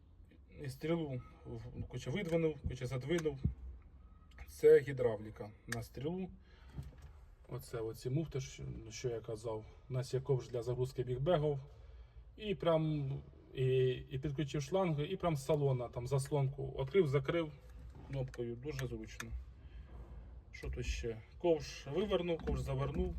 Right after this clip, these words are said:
підняв, опустив. Дуже класно. Такий є датчик,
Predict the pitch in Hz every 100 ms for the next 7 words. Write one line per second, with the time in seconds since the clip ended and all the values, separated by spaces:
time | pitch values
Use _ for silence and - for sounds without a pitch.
0 | - 131 143 135 123 117 - 110 - -
1 | - - - - - - - - 131 127
2 | - - - - - - - - - -
3 | - - - 135 143 143 196 196 -